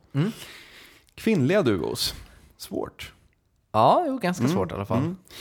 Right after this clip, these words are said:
Speaker 2: Jag har valt en som kanske är förutsägbar, eller kanske inte, men det är en hyllning till min ungdoms eftermiddags-T V,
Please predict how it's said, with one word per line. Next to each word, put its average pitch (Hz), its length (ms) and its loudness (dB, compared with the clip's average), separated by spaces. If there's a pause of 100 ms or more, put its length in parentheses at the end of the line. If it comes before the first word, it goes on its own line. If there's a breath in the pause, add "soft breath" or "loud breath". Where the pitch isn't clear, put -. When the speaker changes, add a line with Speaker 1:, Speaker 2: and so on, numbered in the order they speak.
(320 loud breath)
Speaker 2:
Jag 135 200 4
har 196 40 6
valt 170 220 4
en 127 100 4
som 120 100 0
kanske 117 280 2
är 107 40 0
förutsägbar, 107 760 2
eller 147 180 0
kanske 147 320 -2
inte, 120 260 2
men 127 120 2
det 135 40 2
är 139 40 2
en 143 60 2
hyllning 143 340 4
till 131 80 -6
min 120 200 2
ungdoms 113 760 -2 (180)
eftermiddags-T 104 1000 -4 (100)
V, - 120 -8